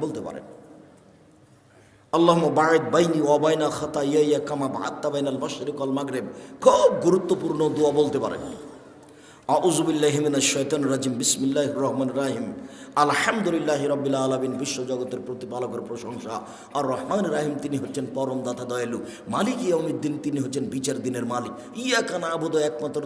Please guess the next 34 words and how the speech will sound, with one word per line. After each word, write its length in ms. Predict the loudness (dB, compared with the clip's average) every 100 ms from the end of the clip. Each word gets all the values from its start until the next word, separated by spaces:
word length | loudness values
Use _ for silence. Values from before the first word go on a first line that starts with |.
| -4
তোমার 240 | -4 0
ইবাদত 320 | 0 0 -2 -2
করি। 220 | -2 -2 -6 -6
ওয়া 120 | -2
ইয়াকা 320 | 4 4 4
নাস্তাইন, 480 | -2 -4 -2 0 0
একমাত্র 360 | -2 -2 -6 -4 -4
তোমার 220 | -4 -4
কাছে 260 | -4 -4
সাহায্য 420 | -6 -4 -6 -6 -6
চাই। 220 | -6 -6 -8 -10 6
ইহদিনাস 480 | 6 8 2 0
সিরাতাল 320 | 0 -2 0 -2
মুস্তাকিম, 480 | -4 -4 -6 -4
তুমি 220 | -6 -4 -4
আমাকে 220 | -4 -4
সোজা 300 | -6 -4 -4 -4
পথ 100 | -8
দেখাও। 400 | -8 -4 -6 -6 -10
সিরাতাল 400 | -2 4 4 4
লাযিনা 340 | 0 0 0 -2
আন'আমতা 440 | -4 -6 -4 -2
আলাইহিম, 520 | 0 2 0 -2 -4 -8 2
ওই 140 | 2 2
পথ 120 | -4
তুমি 220 | -2 -4
দেখাবে 360 | -2 -2 -2 -2
যাদের 260 | -2 -4
ভালোবেসেছ। 720 | -4 -6 -2 -2 -2 -4 -2 0 0 -2 -8 -6
গায়রিল 260 | 0 0 0
মাগদুবি 400 | -4 0 2 4
আলাইহিম 440 | 4 2 2 2
ওয়ালাদ 220 | 0 -2 0
দাল্লিন, 420 | 0 2 0